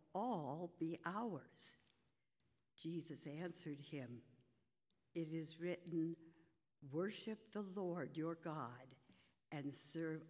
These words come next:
only him.'" Then the devil took him to Jerusalem and placed him on the pinnacle of the temple, saying to him,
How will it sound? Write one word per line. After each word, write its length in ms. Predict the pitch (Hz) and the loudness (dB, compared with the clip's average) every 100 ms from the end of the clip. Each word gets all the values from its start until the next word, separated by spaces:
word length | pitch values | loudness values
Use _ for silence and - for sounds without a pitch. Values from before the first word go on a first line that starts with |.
| - | -2
only 480 | 151 151 170 170 185 | 0 2 2 2 -2
him.'" 540 | 170 170 123 120 113 - - _ _ _ _ _ _ _ _ _ _ _ - | 0 -2 -2 -6 -12 -14 -20 _ _ _ _ _ _ _ _ _ _ _ -12
Then 400 | 135 160 196 208 | -2 0 2 2
the 120 | 214 | 0
devil 480 | 208 190 190 196 208 | -4 -4 -2 -2 -4
took 300 | 202 190 190 | -4 -8 -4
him 200 | 185 175 | -4 -4
to 200 | - 180 | -8 -8
Jerusalem 920 | - 185 165 156 147 - 117 117 104 - - - _ _ - - - | -6 -4 -2 -2 -2 -6 -6 -8 -12 -16 -20 -20 _ _ -20 -10 0
and 200 | 147 147 | 0 0
placed 420 | - 185 185 - | 0 0 -2 -4
him 160 | 208 185 | 0 2
on 220 | 151 147 | 2 -2
the 80 | 127 | -6
pinnacle 720 | - 190 196 202 208 185 214 - | -4 -2 0 -2 -4 -4 -4 -6
of 180 | 156 - | -8 -8
the 80 | |
temple, 640 | 175 - 160 - 123 120 - - - | -8 -4 -4 -4 -8 -10 -12 -20 -20
saying 680 | - - 180 180 190 156 156 | -12 -2 0 2 4 4 2
to 180 | - 139 | -4 -8
him, 500 | - 135 120 127 | -4 -4 -4 -8